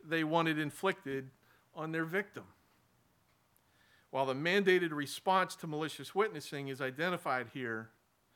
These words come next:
what should be noted by us is how seriously God takes malicious witnessing.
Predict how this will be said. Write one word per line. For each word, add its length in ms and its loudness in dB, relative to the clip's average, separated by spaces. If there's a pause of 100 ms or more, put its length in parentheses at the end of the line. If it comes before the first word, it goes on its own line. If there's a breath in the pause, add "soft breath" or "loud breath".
(420 soft breath)
what 180 -2
should 300 -2
be 120 0
noted 300 2
by 220 4
us 160 -2
is 80 -14
how 180 -2
seriously 600 -2
God 340 2
takes 400 -6
malicious 500 -8
witnessing. 520 -8